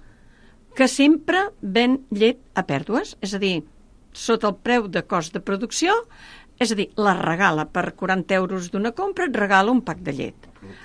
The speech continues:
Això, això, aquest producte reclam, el Parlament Europeu ho va debatre fa dos o tres anys. França va posar la seva normativa, no es pot vendre per sota el que costa produir. Aquí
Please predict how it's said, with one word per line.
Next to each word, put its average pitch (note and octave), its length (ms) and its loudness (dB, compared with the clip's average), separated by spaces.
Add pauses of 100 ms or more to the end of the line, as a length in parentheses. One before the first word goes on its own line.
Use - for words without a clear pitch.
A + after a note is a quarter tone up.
(120)
Això, B3+ 300 4 (420)
això, A#3+ 320 2 (320)
aquest D#4 320 -2
producte C4+ 320 0
reclam, F#3+ 400 -2 (240)
el B3+ 160 -2
Parlament C#4+ 480 6
Europeu G3+ 480 0
ho D4 160 -2
va D4 140 4
debatre A3 480 0 (340)
fa D#4 240 4
dos B3+ 240 2
o D4+ 80 0
tres F3+ 240 -2
anys. F3+ 380 -4 (640)
França D4+ 560 6 (380)
va G3+ 100 0
posar A3 400 2
la C#4 80 2
seva B3+ 240 0
normativa, A3+ 560 0
no G3 80 -2
es G#3 80 -6
pot G#3+ 160 -6
vendre C4+ 320 2
per - 240 -8
sota C4+ 380 -2
el - 340 -10
que F#3+ 160 -6
costa B3 320 -4
produir. F#3+ 360 -4 (360)
Aquí D#4+ 300 2